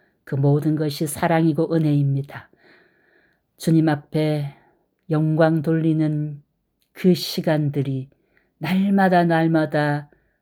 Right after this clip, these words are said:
더 일어나길 원하옵고 우리를 영원히 사랑하시고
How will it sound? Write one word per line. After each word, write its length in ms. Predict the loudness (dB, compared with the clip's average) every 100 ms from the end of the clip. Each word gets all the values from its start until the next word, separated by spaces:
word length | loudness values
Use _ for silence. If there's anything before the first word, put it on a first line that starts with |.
| _ -8
더 300 | 0 4 4
일어나길 580 | 4 0 0 -2 -2 -2
원하옵고 880 | -2 -2 -2 -4 -8 -10 -10 -10 -14 _ _ _ _ _
우리를 380 | -2 2 2 2
영원히 840 | 2 2 2 0 0 0 2 0
사랑하시고 1080 | 0 -6 -4 -2 -4 -6 -10 -8 -6 -6